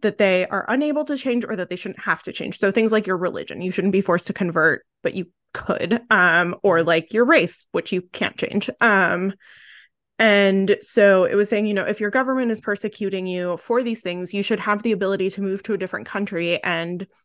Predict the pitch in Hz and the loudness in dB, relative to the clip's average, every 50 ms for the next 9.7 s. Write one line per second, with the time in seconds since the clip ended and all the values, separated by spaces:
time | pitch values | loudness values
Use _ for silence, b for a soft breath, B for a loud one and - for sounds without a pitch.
0 | _ _ _ _ _ _ _ _ - - 185 185 - - - 220 214 240 - 311 | _ _ _ _ _ _ _ _ -4 -4 -4 -4 -4 -4 -2 0 0 2 2 2
1 | 311 285 220 185 180 - 180 185 - - - - 226 226 240 202 180 185 180 - | 4 4 4 2 2 0 -2 -2 -2 -6 -2 0 2 2 4 4 4 2 0 0
2 | - 202 180 - - 196 170 185 175 190 190 202 220 220 196 170 - 190 180 180 | -4 -4 -4 -4 -2 0 0 0 2 0 0 0 0 -2 -2 -2 -2 -4 -2 -2
3 | 185 180 165 196 180 180 170 190 233 220 175 139 143 156 - - 175 160 165 165 | -4 -4 -2 -2 -2 -2 0 -2 -2 -2 -2 -6 -6 -8 -8 -8 -6 -4 -2 -4
4 | 190 196 b b b b b b b b b b b b b _ - - 185 180 | -4 -6 b b b b b b b b b b b b b _ -6 -4 -2 -2
5 | 170 165 180 180 180 180 180 175 - - _ - 208 202 196 190 - 202 202 180 | -2 -4 -4 -6 -6 -6 -8 -10 -12 -12 _ 0 2 2 4 2 2 2 0 -2
6 | - - 220 185 185 185 - 175 175 180 160 - 185 175 175 170 170 175 180 - | -2 0 -2 -2 -2 -2 -4 -6 -6 -6 -4 -2 -2 0 0 -2 -2 -6 -6 -6
7 | 202 196 196 - 185 175 156 185 - 196 170 - 175 185 180 - - 170 170 175 | -6 -6 -4 -4 -4 -4 -4 -4 -6 -6 -6 -2 -4 -4 -4 -2 -2 -2 -2 0
8 | 170 185 180 - - - 185 175 180 180 - - - 196 233 220 190 165 160 170 | -2 -4 -6 -6 -8 -8 -6 -6 -6 -8 -8 -2 2 2 2 4 2 0 -2 -4
9 | - - 175 170 170 170 170 - 196 - 165 160 147 | -2 -4 -4 -4 -4 -6 -6 -6 -8 -8 -8 -14 -16